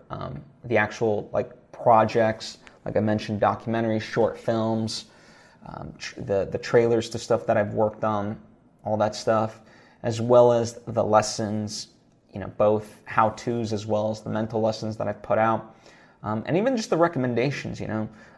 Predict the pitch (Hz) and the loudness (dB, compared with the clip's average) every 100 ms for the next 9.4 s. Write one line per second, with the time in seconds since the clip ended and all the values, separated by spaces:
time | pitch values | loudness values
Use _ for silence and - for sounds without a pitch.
0 | - 110 110 - 135 131 131 135 135 110 | -8 -4 -4 0 0 0 0 2 2 2
1 | 113 123 113 98 - 123 - 123 - 120 | 0 2 0 -2 -6 -8 -8 -6 0 2
2 | 127 117 113 113 - 117 120 117 107 117 | 4 4 2 -2 -12 -4 -2 0 0 0
3 | 120 120 113 117 113 107 107 113 113 113 | 2 0 0 -2 -2 -2 2 2 2 0
4 | - - - - - 113 113 73 80 110 | 0 -18 -20 -20 -14 -12 -10 -10 -8 -2
5 | 127 139 135 127 120 - 113 113 107 - | 6 6 8 4 0 -4 -2 -2 -4 -18
6 | _ _ _ _ _ _ _ - - - | _ _ _ _ _ _ _ -20 -20 -4
7 | 127 120 117 101 113 113 107 107 110 110 | -2 0 0 -2 0 0 0 2 2 2
8 | 110 - - - 104 - 107 98 101 - | 0 -4 -8 -2 0 -2 -6 -6 -8 -10
9 | - - 107 104 | -12 -4 -2 -2